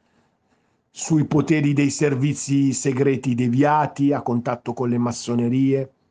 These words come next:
sullo stato profondo, il cosiddetto deep state americano. Tutto c'entra, bisogna studiare meglio la cosa. E come si può studiare la scienza,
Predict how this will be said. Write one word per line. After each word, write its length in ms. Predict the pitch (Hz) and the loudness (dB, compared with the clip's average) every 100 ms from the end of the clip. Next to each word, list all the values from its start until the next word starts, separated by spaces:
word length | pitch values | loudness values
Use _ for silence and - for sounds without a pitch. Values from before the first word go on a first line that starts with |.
| _ | _
sullo 680 | - - - 170 165 160 | -16 -12 -2 2 4 4
stato 440 | 151 - 165 143 143 | 2 0 0 2 0
profondo, 640 | - 151 - 165 160 147 | 0 -2 2 2 4 4
il 100 | 139 | 2
cosiddetto 640 | 123 139 135 127 139 - 135 | 2 0 0 0 0 0 0
deep 240 | 123 127 | 0 -2
state 500 | - - 135 131 120 | -6 -4 0 0 -2
americano. 840 | 123 123 120 117 147 147 143 135 139 _ _ _ _ _ _ _ _ _ _ _ _ _ _ _ | -2 0 -2 -2 0 0 2 0 -2 _ _ _ _ _ _ _ _ _ _ _ _ _ _ _
Tutto 340 | 202 202 185 | 0 2 2
c'entra, 720 | 170 170 151 117 113 101 92 - _ _ | 2 0 2 0 -2 -6 -10 -16 _ _
bisogna 480 | 120 120 151 151 | -6 0 2 2
studiare 600 | 143 - 151 143 151 147 | 0 -2 0 4 4 4
meglio 380 | 143 143 139 139 | 2 2 2 2
la 120 | 131 | 0
cosa. 580 | 120 135 123 101 104 101 | 0 0 0 -2 -8 -12
E 160 | - 117 | -10 -6
come 380 | - 185 190 190 | 2 4 4 2
si 200 | - 151 | 0 0
può 160 | 165 | 0
studiare 520 | 151 - 156 165 160 156 | 0 0 2 2 2 2
la 100 | 156 | 0
scienza, 720 | - 190 214 190 - 214 208 | 0 0 2 0 0 0 -2